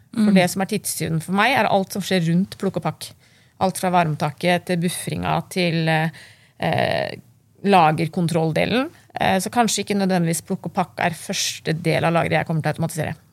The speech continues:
Speaker 2: Det er spennende, fordi at det er det alle vil snakke om.
Speaker 1: Mm.
Speaker 2: Men, eh, vi vet i hvert fall internt at vi snakker veldig mye om varemottaket.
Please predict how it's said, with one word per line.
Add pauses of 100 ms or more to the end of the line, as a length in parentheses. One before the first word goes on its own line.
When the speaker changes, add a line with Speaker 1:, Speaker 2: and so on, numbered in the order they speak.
(260)
Speaker 2:
Det
er
spennende,
fordi
at
det
er
det
alle
vil
snakke
om.
Speaker 1:
Mm. (120)
Speaker 2:
Men,
eh,
vi
vet
i
hvert
fall
internt
at
vi
snakker
veldig
mye
om
varemottaket.